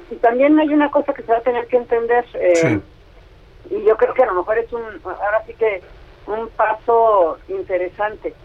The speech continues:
Speaker 1: No es lo mismo un congreso como el que se tenía, en donde había una mayoría,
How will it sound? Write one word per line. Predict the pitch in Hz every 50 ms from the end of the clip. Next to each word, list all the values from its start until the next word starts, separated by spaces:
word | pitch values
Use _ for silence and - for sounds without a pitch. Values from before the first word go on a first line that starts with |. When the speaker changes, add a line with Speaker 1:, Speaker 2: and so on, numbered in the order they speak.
| - - - - - - - -
Speaker 1:
No | - 220 247 277
es | 277 277
lo | 262 247
mismo | 240 240 226 - 247 254
un | 247
congreso | - 233 208 202 185 190 208 208 - 214
como | - 196 185 170
el | 160 147
que | - -
se | - 170
tenía, | - - 180 185 190 196
en | 196 190
donde | 180 170 160 160
había | 156 156 175 185
una | 190 190 185
mayoría, | 170 160 151 151 151 151 170 175 175